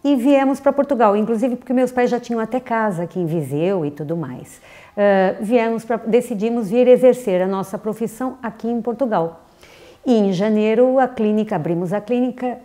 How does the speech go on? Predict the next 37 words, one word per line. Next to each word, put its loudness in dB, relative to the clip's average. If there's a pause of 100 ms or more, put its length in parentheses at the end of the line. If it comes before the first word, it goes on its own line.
(400)
eh, 0 (220)
de -8
janeiro 0
de -2
mil 2
novecentos -2
e 4
oitenta 0
e 4
oito. 0 (680)
Eh, 4
em -2
Viseu 0
não 0
era 2
nada 0
disso, -2
do -6
jeito -6
que -6
está -6
esse -4
tamanho -2
agora -2
de -8
cidade, -4
era 0
bem -2
menor, -2
nós -4
viemos -2
de -12
São -2
Paulo. 0 (420)
Eh, 4 (180)
claro 4
que -4